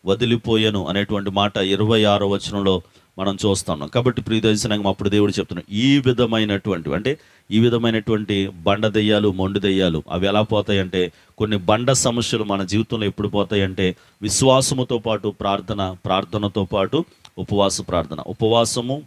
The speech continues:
ప్రార్థన, విశ్వాసము, ఈ మూడు గనక మనం కలిగి ఉన్నప్పుడు ఎంత పెద్ద సమస్యనైనా సరే మనము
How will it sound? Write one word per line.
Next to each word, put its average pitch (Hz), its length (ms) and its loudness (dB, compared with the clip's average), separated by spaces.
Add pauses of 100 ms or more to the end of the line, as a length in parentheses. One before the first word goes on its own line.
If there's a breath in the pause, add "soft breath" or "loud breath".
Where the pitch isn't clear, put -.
ప్రార్థన, 101 540 -2 (340 soft breath)
విశ్వాసము, 95 680 0
ఈ 104 100 2
మూడు 135 460 2
గనక 120 220 -2
మనం 107 240 -4
కలిగి 104 300 0
ఉన్నప్పుడు 101 480 -2 (300 soft breath)
ఎంత 107 360 -2
పెద్ద 107 360 0
సమస్యనైనా 101 680 -4
సరే 95 220 -2
మనము 92 380 0